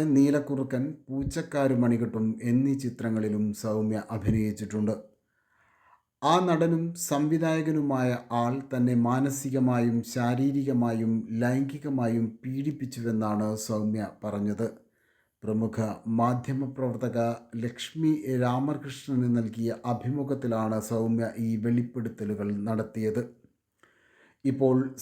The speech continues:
സൈക്കോളജിസ്റ്റായി ഇന്ത്യക്ക് പുറത്ത് പ്രവർത്തിക്കുകയാണ് സൗമ്യ. സൗമ്യയുടെ യഥാർത്ഥ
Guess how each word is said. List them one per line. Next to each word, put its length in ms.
സൈക്കോളജിസ്റ്റായി 1120
ഇന്ത്യക്ക് 480
പുറത്ത് 360
പ്രവർത്തിക്കുകയാണ് 1040
സൗമ്യ. 360
സൗമ്യയുടെ 460
യഥാർത്ഥ 400